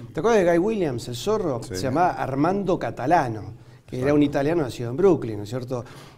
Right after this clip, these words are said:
Speaker 1: Entonces, este, posiblemente tenga algún tipo de origen, eh,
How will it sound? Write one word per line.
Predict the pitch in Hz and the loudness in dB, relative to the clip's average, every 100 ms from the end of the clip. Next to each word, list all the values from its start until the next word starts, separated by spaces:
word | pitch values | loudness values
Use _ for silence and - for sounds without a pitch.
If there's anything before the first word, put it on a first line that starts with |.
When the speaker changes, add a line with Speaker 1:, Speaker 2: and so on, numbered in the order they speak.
| - | -6
Speaker 1:
Entonces, | 147 143 190 185 - | -4 -2 -4 -6 -4
este, | 160 160 156 | -6 -4 -6
posiblemente | 165 180 214 208 190 196 196 180 | -4 -6 -6 -4 -2 -2 -2 -4
tenga | - 170 165 | -2 -2 -2
algún | 156 180 185 170 | -2 -2 -2 -6
tipo | 190 - - 170 | -10 -10 -4 0
de | 151 147 | 2 2
origen, | 151 156 160 165 165 | 0 -4 -4 -2 -2
eh, | 151 135 131 127 123 127 131 135 | -2 -2 -4 -6 -8 -10 -10 -10